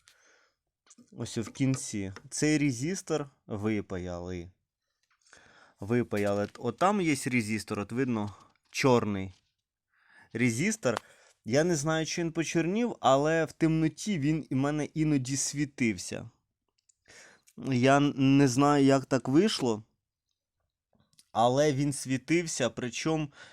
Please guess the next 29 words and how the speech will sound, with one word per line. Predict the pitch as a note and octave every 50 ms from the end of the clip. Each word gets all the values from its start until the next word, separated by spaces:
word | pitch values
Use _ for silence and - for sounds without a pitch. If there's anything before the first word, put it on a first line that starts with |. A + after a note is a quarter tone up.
| - - _ _
я | - B2+ C#3+ D3+
думав, | C#3 D#3+ D#3+ D#3+ D3+ D3
що | - - D#3+ C#3+
пиляка | - E3 E3 E3+ F#3 G3+ G#3+ G#3 G3 - B2+ A2+ G#2 G2+ - - _ _ _ _ _ _ _ _ _ _ _ _ _ _ _ _ _ _
десь | A#2+ A#2 G#2+ B2+ C3 B2 - -
стріляє. | - - - - - - C3+ C3 C3 B2 B2+ A#2+ A2+ G#2+ G2+ F#2+ F#2 F#2 F#2 - _ _ _ _ _ _ _ _ _ _ _ _ _ _ _ _ _ _ _ _
Ну, | G3 F#3 E3
що | - - C#3+
пиляка | B2+ - D3 C#3 C3+ C3+ B2+ B2 - A#2+
проводить | A#2+ - B2 B2+ A#2+ A#2 A#2 A2 G#2 G#2+ - -
електричество. | G#2+ A2+ A2 - - G#2+ A2 F#2+ - G2+ F#2 - - - A2
Ні, | A2 A#2+ C3+ D3 F3 G3 G3+ G3+
воно, | E3 B2 A#2+ B2+ C3+ D3 D#3+ E3+ E3 D3+ C3 A#2 A#2 B2+ - F#2+ A2 A2+ G#2 A2 G#2 G#2 - - G2 A#2+
ну, | D3 E3 F3
щось | E3+ - G3 F#3 F3+ - -
ілі | E3 F#3+ G#3 G#3+ G3+
в-, | F#3 E3+ - -
ілі | B2+ F#3 G#3+ G#3+
возле | G3 G#3+ G#3 F#3 G3 G3
ножки, | F3 E3 F3+ E3+ D#3 - - C#3+
ілі | D3 D#3 D#3
десь | D3+ F#3 F#3+ - G3
він | F#3 F#3
тут | F#3+ F3
желіза | E3 F3 F#3+ E3 D3+ D3+ D3+ D#3 D3 C3
десь | C3 C3 -
касається. | - C#3 A#2+ - - B2 A#2 A#2 A#2 - - B2 - - - - - - - _ - _ _ _ _ _ _ _ _ _ _ _ _ _ _
Єсть | D3 B2+ B2+ F3+ G#3 G3+ - - - C#3+
вада, | C#3 C3 A#2+ C3 D3+ E3+ F3 E3+ D3+ A#2 G2+ G#2 G2 F#2 F#2+